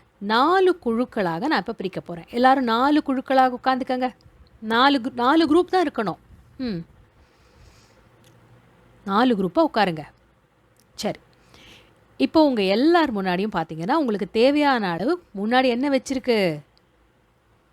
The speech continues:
இது பேர் என்ன? களிமண். ஆ, இப்போ களிமண்ணோடு விளையாடுங்கிறது தான் இந்த செயல்பாடு. So, உங்க முன்னாடி எல்லாம் களிமண் வச்சிருக்கு. இருங்க, இருங்க, இருங்க.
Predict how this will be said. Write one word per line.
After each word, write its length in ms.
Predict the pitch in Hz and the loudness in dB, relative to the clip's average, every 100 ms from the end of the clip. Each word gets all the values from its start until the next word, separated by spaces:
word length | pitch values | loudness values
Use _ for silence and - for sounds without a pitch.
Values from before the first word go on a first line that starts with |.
| _ _ | _ _
இது 160 | 202 202 | -4 2
பேர் 220 | 247 269 | 4 4
என்ன? 400 | 294 262 226 170 - _ | 4 2 0 -2 -8 _
களிமண். 920 | 170 165 214 262 247 226 190 170 156 | -8 -2 0 2 2 2 0 -4 -8
ஆ, 680 | 160 160 185 208 208 190 160 - - - - | -10 -6 -2 0 0 -2 -6 -12 -20 -20 -20
இப்போ 320 | _ 208 - 175 | _ -14 -6 0
களிமண்ணோடு 540 | 214 285 262 196 196 | 2 2 2 0 0
விளையாடுங்கிறது 680 | 254 190 214 226 214 202 170 | 0 0 0 0 0 -4 -6
தான் 160 | 165 285 | -4 -2
இந்த 240 | 247 208 | -2 -4
செயல்பாடு. 560 | 233 175 175 190 170 147 _ | -4 -2 -4 -2 -6 -6 _
So, 220 | - 262 | 0 2
உங்க 180 | 190 175 | 2 0
முன்னாடி 400 | 185 226 285 320 | 0 2 2 2
எல்லாம் 280 | 220 214 269 | 2 -2 -4
களிமண் 360 | 190 240 277 | -2 0 0
வச்சிருக்கு. 380 | 233 185 214 262 | -2 -6 -6 -2
இருங்க, 180 | 370 494 | 2 2
இருங்க, 180 | 480 466 | 2 2
இருங்க. 420 | 440 415 339 180 | 0 2 0 0